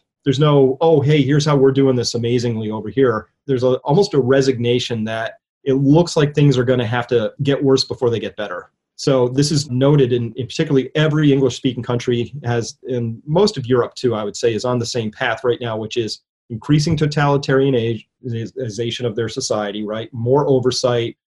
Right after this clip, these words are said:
you know, fewer actual civilian liberties, as it were, an increasing neoliberal sort of a bent, which means very, very few people getting most of the gains, so that the pyramid's getting really tall and top-heavy.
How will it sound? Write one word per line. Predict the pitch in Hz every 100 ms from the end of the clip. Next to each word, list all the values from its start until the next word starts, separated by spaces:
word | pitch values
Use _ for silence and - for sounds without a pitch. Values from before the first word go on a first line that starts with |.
| _ 156
you |
know, | 131
fewer | 113 - 156 160 131
actual | 131 131 139 127 120 117
civilian | - 123 131 131 127 120 117 - _
liberties, | 139 135 135 127 120 113
as | 117
it | 117
were, | 113 113 113 110 113 131
an | 117
increasing | 110 _ - - 151 165 156 151
neoliberal | 139 131 127 127 127 123 110 -
sort | - 139 120
of |
a | 113
bent, | 101 123 123
which | 123 -
means | 127 110
very, | 98 131 160 190 214
very | 202 185
few | 185 175 175
people | 147 165 160
getting | 147 123 110
most | 110 113 120 127 151 151
of | 156
the |
gains, | 151 147 143 143
so | 123
that | 113 -
the | -
pyramid's | - 185 160 120
getting | 120 120 120
really | 143 147
tall | 143 147 139 113
and | 107
top-heavy. | 131 131 143 151 151